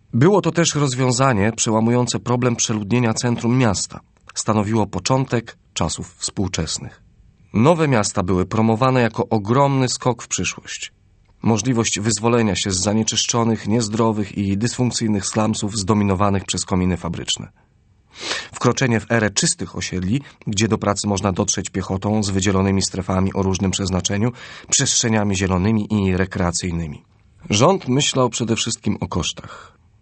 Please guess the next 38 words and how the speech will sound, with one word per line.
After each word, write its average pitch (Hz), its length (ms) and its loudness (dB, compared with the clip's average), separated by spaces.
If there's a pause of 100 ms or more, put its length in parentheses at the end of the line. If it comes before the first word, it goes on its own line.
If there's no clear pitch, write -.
(120)
a 101 140 4
ruch 113 240 0
modernistyczny 98 760 0
je 123 80 2
zmniejszał, 117 540 0
słynął 135 440 2
nawet 80 280 -4
z - 60 -6
tego. - 320 -12 (460)
Tanie 104 220 2
tarasy 95 400 0
zbudowane 92 500 2
z 85 60 -4
masowo 90 360 -2
produkowanych 87 640 -2
systemów 90 520 -2
panelowych, 92 640 0 (440)
domy 117 300 4
tworzone 101 380 0
jako 92 220 0
wielkie 110 440 0
budowle, 101 480 0
dzielone 95 340 2
następnie 90 480 -2
na 92 100 0
mieszkania. - 480 -6 (580)
Ulice, 127 440 0
osiedla 107 480 0
i 101 80 -2
całe 139 280 2
dzielnice 131 440 0
można 110 260 0
było 110 280 0
wznosić 101 520 -2
jednocześnie, 113 600 -2
stosując 110 480 -2
produkcję 107 420 -4
masową. 92 480 -4